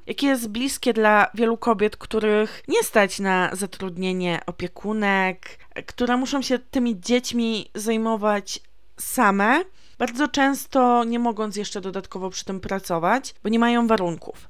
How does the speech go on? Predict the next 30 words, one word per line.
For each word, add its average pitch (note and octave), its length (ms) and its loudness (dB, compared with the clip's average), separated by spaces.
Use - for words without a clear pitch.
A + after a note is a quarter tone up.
A G3 60 -8
po A3 100 -4
drugie, C4+ 380 0
widzą B3+ 480 0
w - 80 -10
kierunku A3 680 -2
swoim G#3+ 960 0
te A3+ 340 4
wszystkie A#3+ 340 -2
wyzwiska G#3 800 -2
od F#3+ 160 -4
matek F#3 680 2
i - 80 -8
to C4 160 2
często D4+ 540 2
od - 140 -2
kobiet, A3+ 440 2
które C4 580 8
również A#3 460 2
określają F#3 840 -2
się E3 520 -4
mianem F#3+ 440 2
feministek. A3+ 840 -2
Dla G#3+ 140 4
mnie F4+ 120 4
to G4 80 2
jest E4 100 2
w C4+ 60 2
ogóle C4 260 4
straszne, G3 800 0